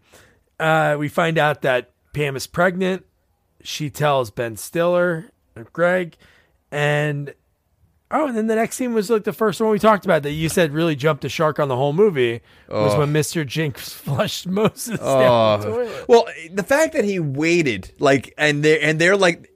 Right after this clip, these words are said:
Speaker 2: Jack's trying to, or they're trying to negotiate with the cat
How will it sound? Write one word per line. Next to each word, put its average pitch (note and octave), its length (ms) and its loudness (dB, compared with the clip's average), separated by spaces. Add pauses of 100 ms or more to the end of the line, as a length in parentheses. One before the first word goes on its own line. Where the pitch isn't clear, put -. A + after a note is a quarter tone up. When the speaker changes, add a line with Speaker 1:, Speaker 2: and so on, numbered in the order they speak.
Speaker 2:
Jack's F3 360 0
trying F3+ 340 -4
to, D#3+ 120 2
or D#3 140 6
they're D#3 200 4
trying G#3+ 340 0
to B3+ 60 -4
negotiate C#3 880 0
with B2+ 260 -4
the A2+ 80 -6
cat F#2+ 340 -2